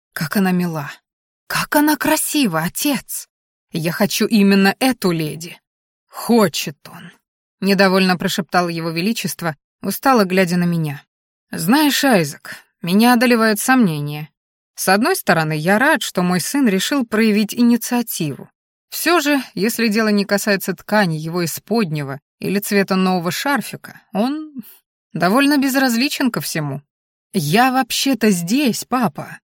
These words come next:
напомнил Боливару его высочество. "Я в курсе", отмахнулся от него король, продолжая рассуждать для меня.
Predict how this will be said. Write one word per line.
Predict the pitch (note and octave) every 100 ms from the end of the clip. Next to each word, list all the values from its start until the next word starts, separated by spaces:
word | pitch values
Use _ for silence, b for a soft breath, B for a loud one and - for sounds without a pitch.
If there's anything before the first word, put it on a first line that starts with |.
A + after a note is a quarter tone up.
| _ -
напомнил | F#3+ G3 G#3 G3 F#3 F3+
Боливару | F3 F#3 F#3 G#3 A#3+
его | G3 E3+ E3+
высочество. | E3+ - D#3 - C#3+ - - - _ _ _ _ _
"Я | - E3+ G#3+
в | G3+
курсе", | - A3 D#3 - - _ _ _ _ _
отмахнулся | - D#3+ A3+ A3 G#3+ G#3 G#3
от | F#3
него | F#3+ F3+
король, | - F3 G#3+ A#3 - -
продолжая | - E3 G3 G#3 C4 A3+
рассуждать | F#3 - E3+ D#3+ F#3 G3+ E3+
для | D#3+ E3+
меня. | E3+ D#3+ C3+